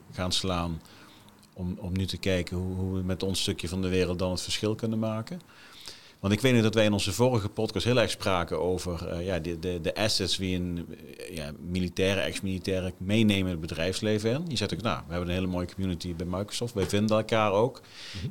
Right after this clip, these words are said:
Speaker 1: Is, is dat dan juist nu een heel belangrijk onderdeel van alles wat jullie aan het doen zijn?
Speaker 2: Ehm, bedrijven gaan altijd, ook Microsoft, waar dat we geloven dat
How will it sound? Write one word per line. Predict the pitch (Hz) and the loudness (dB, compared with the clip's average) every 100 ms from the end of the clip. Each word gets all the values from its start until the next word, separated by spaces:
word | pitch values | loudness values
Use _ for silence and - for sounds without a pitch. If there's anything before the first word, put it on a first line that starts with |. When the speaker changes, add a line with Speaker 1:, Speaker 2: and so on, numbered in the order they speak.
| - | -6
Speaker 1:
Is, | 120 | -8
is | - - | -4 -2
dat | 120 | 0
dan | 120 | 2
juist | 117 113 110 - | 6 6 4 2
nu | 98 117 120 98 | 4 6 6 4
een | 104 98 | -2 -4
heel | 104 113 | -2 0
belangrijk | 104 104 98 90 | 2 2 2 0
onderdeel | - 117 104 92 98 | 0 2 2 2 0
van | 90 | 0
alles | 92 98 | 0 -2
wat | 95 90 | -2 -4
jullie | 95 92 | -2 -2
aan | 92 | -2
het | 92 87 | -2 -2
doen | 127 | -4
zijn? | 85 - - - - - - - - - - - - - - - - _ _ _ _ _ - | -4 -8 -12 -20 -20 -20 -20 -20 -20 -20 -20 -20 -20 -20 -20 -20 -20 _ _ _ _ _ -2
Speaker 2:
Ehm, | 127 131 127 127 127 131 127 - _ _ _ _ _ _ | 4 6 6 6 2 0 -4 -12 _ _ _ _ _ _
bedrijven | - 123 123 123 151 127 | -4 0 4 4 4 2
gaan | |
altijd, | 120 123 127 123 - | 2 2 0 -2 -6
ook | - 113 | -6 -2
Microsoft, | 104 110 104 - 113 - - | 0 0 0 -2 -2 -4 2
waar | 110 104 | 2 4
dat | 107 | 2
we | 113 101 | 2 2
geloven | 107 110 113 127 131 | 4 4 6 4 4
dat | 113 107 - | 2 0 0